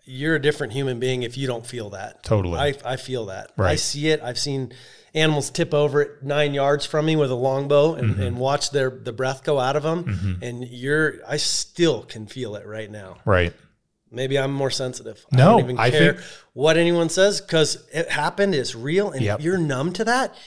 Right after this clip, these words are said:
Speaker 1: you're missing out on the
Speaker 2: Totally.
Speaker 1: reality of it.
Speaker 2: Mm-hmm.
Speaker 1: So in life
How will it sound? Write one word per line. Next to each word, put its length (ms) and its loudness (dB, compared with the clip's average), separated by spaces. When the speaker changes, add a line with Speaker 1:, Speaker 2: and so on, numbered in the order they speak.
Speaker 1:
you're 120 -10
missing 560 -2
out 540 0
on 140 -2
the 60 -2
Speaker 2:
Totally. 300 0
Speaker 1:
reality 640 2
of 180 -6
it. 160 -14
Speaker 2:
Mm-hmm. 400 -4
Speaker 1:
So 240 0
in 160 -2
life 460 2